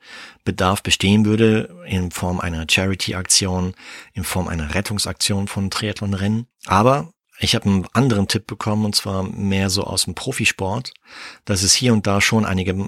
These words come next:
Profis ziemlich an den Kragen gehen würde, einfach weil Preisgelder ausfallen,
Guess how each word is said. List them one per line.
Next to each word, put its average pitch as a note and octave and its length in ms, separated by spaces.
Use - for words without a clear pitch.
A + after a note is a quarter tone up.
Profis G#2+ 500
ziemlich G#2 300
an F#2 60
den F#2 140
Kragen F#2+ 440
gehen D#2+ 320
würde, G2+ 340
einfach F2+ 320
weil D#2+ 160
Preisgelder F2+ 680
ausfallen, F2+ 680